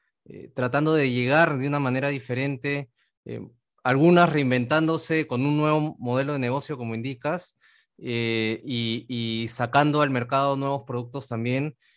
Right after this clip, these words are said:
y precisamente, eh, en este canal digital. Y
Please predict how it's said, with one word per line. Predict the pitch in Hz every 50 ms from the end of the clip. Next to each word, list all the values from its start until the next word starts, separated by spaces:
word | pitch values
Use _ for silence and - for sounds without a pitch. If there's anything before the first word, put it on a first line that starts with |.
| _ _ _
y | - 151 120
precisamente, | 117 120 120 120 123 120 143 131 131 131 131 127 120 135 131 131 127 120 113 107 104 101 101 - - - 101 85
eh, | - -
en | - 110 107 110
este | 117 120 120 - - 135 127 127 123 120 113 110 107 104 104 - _ _
canal | - 113 110 117 120 120 117
digital. | 127 120 120 - 107 110 113 107 101 98 - _ _ _ _ - - - - - - - _ _ _ _ _ _
Y | 165 156 151 151 151 147 147 160 - -